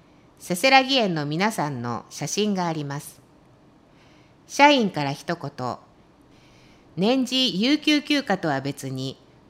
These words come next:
毎年バースデー休暇やアニバーサリー休暇を利用し、心も体もリフレッシュをしています。また、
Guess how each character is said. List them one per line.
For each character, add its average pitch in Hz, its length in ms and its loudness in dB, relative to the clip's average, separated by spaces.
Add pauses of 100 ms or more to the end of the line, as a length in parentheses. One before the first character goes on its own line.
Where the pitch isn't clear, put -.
毎 190 240 -2
年 190 560 -2 (220)
バ 180 200 4
ー - 40 -4
ス 277 120 -4
デ 269 200 4
ー 269 40 -12
休 269 200 2
暇 165 180 -4
や 131 300 -2 (360)
ア 160 120 -2
ニ 233 100 2
バ 262 200 8
ー - 20 4
サ 262 180 2
リ 269 200 -2
ー - 20 -16
休 262 220 -2
暇 156 220 0
を 131 60 0
利 131 140 -4
用 147 140 -2
し、 139 340 -8 (320)
心 269 360 4
も 208 120 0
体 170 340 -2
も 139 140 -4
リ 143 120 -6
フ 226 120 -2
レ 277 80 4
ッ 269 40 2
シ 170 200 -4
ュ 143 40 -2
を 143 40 -4
し - 80 -10
て 135 160 -6
い 127 80 -6
ま 123 160 -8
す。 - 160 -18 (800)
ま 175 120 -2
た、 214 340 2